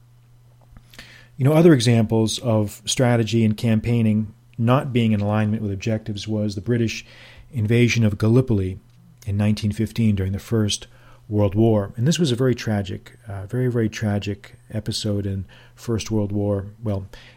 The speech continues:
everything in the, in First World War military history is tragic, uh, but G-, the Gallipoli campaign was, was especially painful. And I was reminded of it. Uh, I got the idea to talk about it in this podcast. Uh,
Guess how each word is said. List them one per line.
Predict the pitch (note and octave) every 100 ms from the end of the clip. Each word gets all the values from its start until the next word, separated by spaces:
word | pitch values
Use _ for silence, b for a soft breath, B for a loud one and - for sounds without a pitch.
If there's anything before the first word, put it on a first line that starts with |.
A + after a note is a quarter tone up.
| B
everything | B2+ A#2+ G#2+
in | G#2
the, | G#2+
in | A2
First | - A2 G2+
World | A2 G2+
War | G#2
military | G2+ G#2 G#2+ G#2
history | A2 - G#2
is |
tragic, | - A#2 G#2 G#2+ G#2+ - B B B B
uh, | G#2 G2
but | G#2 A2 - _
G-, | C#3 A#2+
the | B2+
Gallipoli | B2 B2+ F3 D3+ B2
campaign | - B2+ A#2+ A#2 A#2 A2+
was, | G#2 G2+ G2
was | A2 G#2+
especially | G#2 - C3+ - A2+ G#2
painful. | G#2 A2+ A2 G#2 G#2 G#2 - B B B
And | A#2
I | A#2
was | A2+
reminded | A#2+ B2 C3+ A#2
of | G#2+ G#2+
it. | G#2+ - -
Uh, | - A2 A2
I | A2
got | A#2 A#2
the | A2+
idea | G#2 G#2+
to | G2+
talk | - E3 -
about | G#2+ G2 G2+
it | A2
in | A2 G#2
this | G2+
podcast. | A2 G2+ G2 G#2 G#2 G#2 A#2
Uh, | A2+